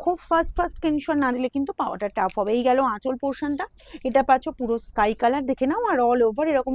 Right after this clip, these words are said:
সুন্দর কাজ, বর্ডার পোর্শন চলে যাচ্ছে বোথ সাইডে সেম ডিজাইন, সেম সাইজের বর্ডার। আর এটা পাচ্ছ, এটা আছে রামার সাথে একটু অলিভ গ্রিন মিক্স করা কালার আছে, ঠিক আছে? এই কালারটাও বলবো দুর্ধর্ষ কালার। দেখো, আঁচল চলে যাচ্ছে এরকম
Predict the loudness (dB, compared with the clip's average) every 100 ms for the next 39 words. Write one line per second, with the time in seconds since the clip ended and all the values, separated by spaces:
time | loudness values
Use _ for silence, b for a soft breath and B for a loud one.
0 | -2 -2 -2 -4 -4 -4 -6 -6 -8 -8
1 | -8 -6 -6 -6 -6 -6 -4 -4 -4 -4
2 | -6 -6 -2 -2 -2 B B B B 0
3 | 2 0 -6 -6 -6 -6 -6 -6 -6 -4
4 | -2 0 2 4 4 2 0 2 2 B
5 | B 2 6 6 6 0 0 0 4 2
6 | 0 2 2 4 4 4 2 2 4 2
7 | 0 2 4 2 -2 -6 -4 -4 -4 -4
8 | -6 -6 -2 -2 0 -4 B B -2 0
9 | 2 0 -2 -2 -2 0 -2 0 -2 -4
10 | -8 -10 -8 -8 -6 -6 -6 -8 -10 -20
11 | _ B B 0 2 4 2 4 4 4
12 | 2 0 0 0